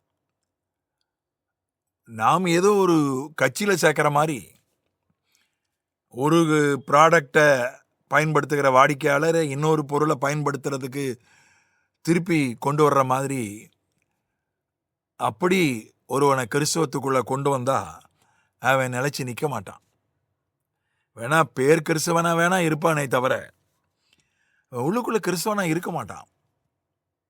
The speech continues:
பிரயோஜனம் இல்ல. பி-, பிதா நடாத நாற்றெல்லாம், பரிசேயர்கள் சாதாரண ஆட்களா? அவ்வளவு கண்டிப்பானவர்கள், வசனத்துக்காக வெறி பிடித்தவர்கள்,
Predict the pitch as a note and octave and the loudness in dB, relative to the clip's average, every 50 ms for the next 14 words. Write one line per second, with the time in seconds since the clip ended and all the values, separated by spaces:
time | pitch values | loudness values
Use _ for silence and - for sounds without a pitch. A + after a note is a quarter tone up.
0 | _ _ _ _ _ - - C3+ D#3 G3+ G#3+ G3+ F3+ D3+ C3 B2 C3+ C#3+ A#2 - | _ _ _ _ _ -8 -2 0 0 0 0 -4 -6 -6 -8 -8 -8 -8 -10 -10
1 | - _ _ _ _ _ _ _ _ _ _ _ _ _ _ _ _ _ _ _ | -12 _ _ _ _ _ _ _ _ _ _ _ _ _ _ _ _ _ _ _
2 | _ _ _ _ _ _ _ _ _ - B2+ B2+ B2+ A2+ - C3 B2+ C#3 D3+ D#3 | _ _ _ _ _ _ _ _ _ -10 -8 -8 -8 -8 -8 -8 -2 0 2 2
3 | E3+ F#3 G3 F#3+ F3 D3 C3+ B2+ A#2+ B2 C3 C#3 D3 D#3 D#3 D#3 D3 D#3+ F3 F3+ | 2 2 -2 -2 -4 -6 -8 -8 -6 0 0 2 2 2 0 -2 -2 0 -2 -2
4 | F3+ E3+ - C3+ B2 A#2+ B2 C3+ - - C#3+ C3 B2+ B2+ B2+ C3+ D#3+ E3 C3+ - | -2 -6 -8 -6 -2 0 0 -2 -2 -4 -6 -6 -6 -6 -6 -6 -8 -8 -12 -16
5 | _ _ _ _ - A#2 A#2+ C3+ D3+ D3+ - A#3+ A#3 A3+ A3+ G#3+ G#3 G#3 F#3+ E3 | _ _ _ _ -8 -6 -4 -4 -4 -2 0 2 2 2 2 2 -2 -2 -2 -2
6 | E3+ D#3+ F3 F#3 F#3+ F#3 F3+ F3 D3+ D#3 D3+ E3+ E3 D#3+ D#3+ D3+ C3 G#2+ G#2 - | -2 -2 0 0 0 -2 0 -2 -4 -4 -2 -4 -4 -2 -2 -2 -2 -4 -8 -10
7 | A#2+ B2 C#3 D3+ E3+ F3 F3+ F3+ D#3+ E3 E3 E3 E3+ D#3+ - D3+ C#3+ C3+ B2+ A2+ | -12 -8 -6 -4 -4 -2 -2 -4 -4 -6 -6 -6 -8 -6 -6 -6 -6 -6 -10 -12
8 | G2+ G2+ - _ _ _ _ _ _ _ _ _ _ _ _ _ _ - B2+ C3 | -16 -18 -20 _ _ _ _ _ _ _ _ _ _ _ _ _ _ -6 -4 -2
9 | B2+ - F3 E3+ - D#3 D#3 E3+ D#3+ D3+ - D#3+ F3 F3+ F3 F3+ F3 D3+ D3+ D#3 | 0 0 0 0 0 -2 -2 -6 -6 -2 0 2 2 2 0 0 -2 0 2 2
10 | F#3 D#3+ E3+ E3+ E3 C#3+ E3+ D#3+ D#3 C3+ A2 G#2+ - - | 2 2 0 -2 -2 -2 0 -2 -2 -4 -4 -10 -16 -20